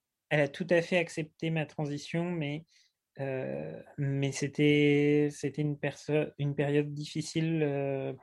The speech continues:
pour elle personnellement à différents titres, et, euh, et c'était une période où moi, euh, j'ai, bah, en fait, quand on transitionne, on, on devient, et souvent pour la première fois de sa vie, on devient un peu égocentré,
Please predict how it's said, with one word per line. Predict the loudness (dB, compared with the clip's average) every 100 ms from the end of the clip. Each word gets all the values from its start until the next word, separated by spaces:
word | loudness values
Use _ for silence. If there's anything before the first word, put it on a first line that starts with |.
| -8
pour | -2
elle | 0 0 -2
personnellement | -8 -6 -6 -4 0 0 2 2
à | 0
différents | -2 -8 -4 -4 -4
titres, | -4 -4 -4 -8 -16 _
et, | -4 0 0
euh, | -2 -6 -12 -20 -20 -20 -20 -20 -20 _ _ _
et | -6
c'était | -4 -4 -2
une | 0
période | 2 6 4 4
où | 0
moi, | 0 2 2 2 -2 -6 -6
euh, | -4 -4 -4 -4 -6 -8 -8 -10 -12 -16 -16
j'ai, | -12 -10 -6 -2 0 2 2 2 0 -4 -8 -20 -20 -20 _ _ _
bah, | 2
en | 2
fait, | 2 0
quand | 0 -2
on | -4
transitionne, | -2 -2 -2 4 6
on, | 6 2 -2 _ _ _ _ _ -20 -4
on | 0
devient, | 0 2 4 4
et | 2
souvent | -2 -2 -2
pour | -2 -2
la | -2
première | -2 -2 -2 0
fois | 0
de |
sa | 2 2
vie, | 4 6 6
on |
devient | 4 0
un | 0
peu | 2 2
égocentré, | 2 0 -2 -6 -2 -2